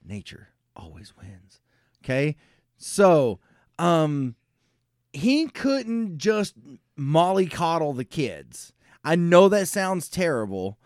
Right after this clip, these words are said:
but nobody in the wizarding world, save for the Malfoys, mollycoddle their kids. If you think about all the different options, like, even Molly and Arthur, don't, they, they sorta do.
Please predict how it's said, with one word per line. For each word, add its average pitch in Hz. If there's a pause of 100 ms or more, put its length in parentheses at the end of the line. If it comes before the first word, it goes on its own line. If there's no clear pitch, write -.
(240)
but 175 (140)
nobody 208
in 190
the 175
wizarding 185
world, 151 (160)
save 185
for 185
the 160
Malfoys, 156 (220)
mollycoddle 147
their 120
kids. 82 (800)
If 147
you 247
think 262
about 190
all 180
the 220
different 247
options, 160 (200)
like, 202
even 226
Molly 190
and 190
Arthur, 196 (240)
don't, 196
they, 226
they 190
sorta 202
do. 294